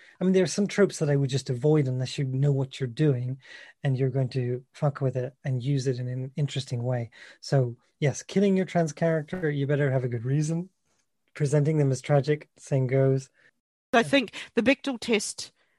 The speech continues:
Speaker 2: was a good start, but there's still incredibly problematic representation of women in
Speaker 1: Of course.
Speaker 2: films and mainstream media. And that's not even touching on any other gender.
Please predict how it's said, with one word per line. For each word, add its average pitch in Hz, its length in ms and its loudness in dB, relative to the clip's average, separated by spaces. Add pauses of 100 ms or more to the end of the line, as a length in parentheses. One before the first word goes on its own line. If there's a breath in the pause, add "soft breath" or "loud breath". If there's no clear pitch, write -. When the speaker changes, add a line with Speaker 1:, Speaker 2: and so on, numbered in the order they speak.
(320)
Speaker 2:
was 190 220 0
a 262 40 0
good 190 240 -2
start, 262 460 6
but 190 200 -2
there's 226 180 0
still 180 320 -2
incredibly 190 520 -2
problematic 147 800 -4 (480 soft breath)
representation 151 880 -6
of 143 240 -6
women 131 500 -4
in 143 320 -4
Speaker 1:
Of 135 40 -12
course. 202 240 -8 (200)
Speaker 2:
films 147 480 0
and 139 140 -6
mainstream 139 520 -4
media. 127 440 -4 (520 soft breath)
And 160 360 2 (240)
that's 175 220 6
not 170 180 0
even 156 180 -2
touching 160 360 -4
on 135 280 -6 (360)
any 180 260 6
other 214 180 4
gender. 135 520 -2